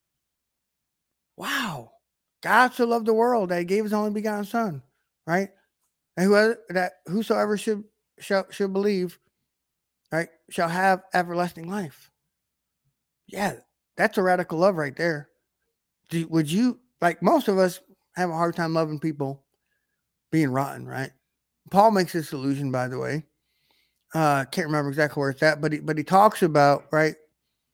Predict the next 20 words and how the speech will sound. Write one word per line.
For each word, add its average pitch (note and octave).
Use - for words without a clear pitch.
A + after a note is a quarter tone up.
well, D#3
a D#3
good, G#3+
for F3+
a D#3+
good A#3
man, E3
many F#3
will C#3+
die. C3
For E3
not A3+
s-, F3+
I D3
can't F3
remember D3+
the C3+
wording C3
now, B2
but C3+